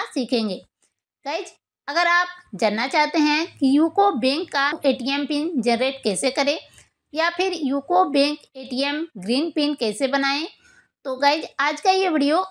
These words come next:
आपके लिए काफ़ी हेल्पफुल होगा। तो गाइज, न्यू एटीएम का पिन जनरेट करने के लिए सबसे पहले आपको अपने मोबाइल से कोई भी ब्राउज़र ओपन कर लेना है। तो गाइज, यहाँ पर हम Chrome ब्राउज़र को ओपन कर लेते हैं।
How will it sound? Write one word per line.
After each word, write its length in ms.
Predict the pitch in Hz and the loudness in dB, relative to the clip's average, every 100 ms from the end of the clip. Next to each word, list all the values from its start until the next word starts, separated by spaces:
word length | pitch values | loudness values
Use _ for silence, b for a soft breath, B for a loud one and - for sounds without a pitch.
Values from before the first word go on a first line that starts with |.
| - | -2
आपके 260 | 226 - | -2 0
लिए 300 | 247 262 359 - | 0 0 -4 -2
काफ़ी 400 | 247 226 320 392 - | -2 0 0 -2 0
हेल्पफुल 320 | 294 240 254 | 0 4 4
होगा। 260 | 202 170 - - _ _ | 2 -2 -6 -14 _ _
तो 60 | - | -4
गाइज, 240 | 339 359 | 0 2
न्यू 260 | 339 320 339 359 | 2 2 2 0
एटीएम 380 | 294 240 302 311 | -2 -2 -2 -2
का 140 | 320 320 | 2 0
पिन 280 | 320 311 294 | 2 0 2
जनरेट 360 | 233 233 285 | 2 2 0
करने 260 | - 285 285 | -2 -4 -2
के 100 | 294 | -2
लिए 140 | 294 | -2
सबसे 280 | 294 311 349 | -4 -6 -6
पहले 240 | 320 339 320 | -2 2 2
आपको 280 | 320 - 311 | 0 2 2
अपने 320 | 294 294 285 | 2 0 2
मोबाइल 480 | 233 208 214 247 285 | 2 2 0 0 -4
से 220 | - 285 | -2 -2
कोई 260 | 285 320 339 | 2 2 2
भी 120 | 330 | 0
ब्राउज़र 460 | 240 233 220 294 - | 2 2 2 0 2
ओपन 340 | 220 208 277 320 | 0 2 0 0
कर 160 | 254 | -2
लेना 360 | 226 220 208 190 | -2 -2 -2 -4
है। 200 | 175 - _ _ | -6 -12 _ _
तो 60 | 320 | -4
गाइज, 220 | 311 339 | 0 0
यहाँ 200 | 370 269 262 | 0 0 0
पर 80 | 339 | 2
हम 240 | 320 349 302 | 2 0 0
Chrome 240 | 247 302 | 2 2
ब्राउज़र 380 | 294 247 233 247 | 0 2 2 0
को 140 | 254 269 | 0 0
ओपन 320 | 208 208 277 | 0 0 -2
कर 180 | 403 240 | 0 -2
लेते 340 | 208 196 190 | 0 -2 -2
हैं। 200 | 185 175 | -6 -6